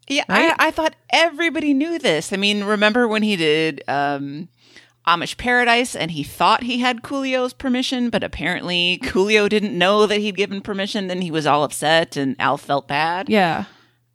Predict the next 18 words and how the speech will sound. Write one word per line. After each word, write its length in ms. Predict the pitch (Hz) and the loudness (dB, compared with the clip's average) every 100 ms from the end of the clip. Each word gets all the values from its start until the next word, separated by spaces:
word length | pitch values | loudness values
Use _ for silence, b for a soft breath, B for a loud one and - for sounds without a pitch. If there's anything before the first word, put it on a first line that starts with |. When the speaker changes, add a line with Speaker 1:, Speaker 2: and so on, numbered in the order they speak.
| _ _ - | _ _ -2
Speaker 1:
I, 160 | 233 | -2
this 200 | 202 240 | -2 -6
has 160 | 262 233 | -6 -6
been 180 | 254 240 | 0 0
a 60 | 220 | 2
major 440 | 185 208 240 214 | 2 2 2 0
topic 320 | 196 170 190 | -2 -2 -2
of 120 | 165 | -4
conversation. 540 | 151 156 147 170 262 143 | -4 -4 -4 -4 -4 -2
Anybody 320 | - 214 190 | -2 -2 -2
who 120 | 160 | -4
likes 320 | 143 139 160 151 | -2 -2 -2 -6
Weird 300 | 147 143 - | -4 -2 2
Al 220 | 185 185 | 2 2
should 200 | 180 151 | -2 -4
understand 560 | 151 151 147 269 359 208 | -2 -2 -4 -2 -2 -2
this 180 | 139 | -2
better. 380 | - 123 113 131 | -2 -2 -2 -6